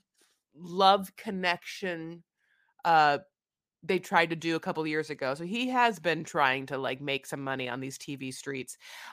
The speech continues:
But basically, Sophie really wants us to believe that she has rented a place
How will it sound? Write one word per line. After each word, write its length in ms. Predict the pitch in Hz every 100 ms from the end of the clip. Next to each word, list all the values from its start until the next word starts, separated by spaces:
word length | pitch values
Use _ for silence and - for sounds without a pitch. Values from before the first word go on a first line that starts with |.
| -
But 220 | 202 233
basically, 480 | 294 349 302 269 240
Sophie 640 | - 240 247 254 220 214
really 540 | 175 208 302 359 359 349
wants 320 | 294 262 262
us 120 | 240
to 120 | - 190
believe 560 | 180 151 120 120 _ _ _ _ _ _ _ _ _ -
that 120 | 214
she 260 | - 302 320
has 200 | 302 311 269
rented 840 | 240 247 269 339 311 320 320 311 - - -
a 140 | 208
place 840 | 202 - 269 254 127 143 - -